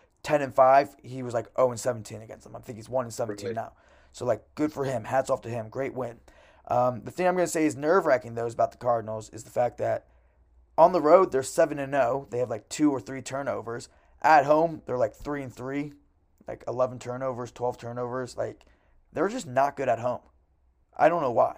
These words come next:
Speaker 1: How are you not good playing at home in front of your fans?
Speaker 2: Yeah, I, yeah, that is a crazy stat, honestly. Um, but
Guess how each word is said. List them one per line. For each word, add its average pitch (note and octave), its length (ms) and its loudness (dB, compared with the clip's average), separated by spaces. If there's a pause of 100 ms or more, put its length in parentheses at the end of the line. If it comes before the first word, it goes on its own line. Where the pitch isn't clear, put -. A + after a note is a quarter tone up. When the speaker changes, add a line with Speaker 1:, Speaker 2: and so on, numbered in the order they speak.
Speaker 1:
How C3 120 -2
are G3 100 6
you A#3 140 0
not D3+ 260 2
good C#3 160 -6
playing B2+ 220 -8
at G2+ 100 -4
home B2+ 180 -8
in A2+ 60 -14
front B2 180 -6
of A2 40 -10
your G#2 80 -10
fans? A#2 440 -12 (2000)
Speaker 2:
Yeah, F#2+ 240 -6 (580)
I, G2 180 -6 (120)
yeah, G2+ 220 -6 (120)
that G2 160 -2
is G2 220 -8
a F#2+ 80 -18
crazy F#2 380 -10
stat, F#2 420 -8
honestly. F#2 380 -12 (1080)
Um, F2+ 460 -8
but A2 220 -4